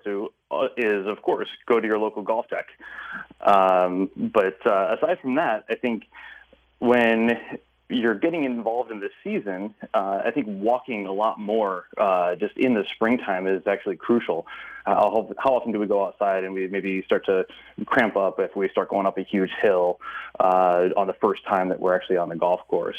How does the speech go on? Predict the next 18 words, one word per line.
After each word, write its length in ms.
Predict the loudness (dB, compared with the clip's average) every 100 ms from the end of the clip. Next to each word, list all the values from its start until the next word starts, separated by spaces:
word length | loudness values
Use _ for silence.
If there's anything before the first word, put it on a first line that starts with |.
| -2
So 240 | 0 0 -6 -6
I 40 | 0
think 140 | 2
just 120 | 2
walking 580 | -2 -2 -2 -2 -2 0
more 180 | 0 0
recreationally, 840 | 0 -2 -2 0 0 -2 -2 -2 -6 -16 -16 -2
uh, 280 | 2 4 2 0
can 140 | -2
actually 300 | -2 0 -2 0
help 160 | -2
alleviate 540 | 0 0 0 -2 -4 -4
some 120 | -4
of 100 | -2
that. 280 | 0 -2 -4 _ _
And 100 | 0
also 200 | 0 0
there's 340 | -2 -2 -2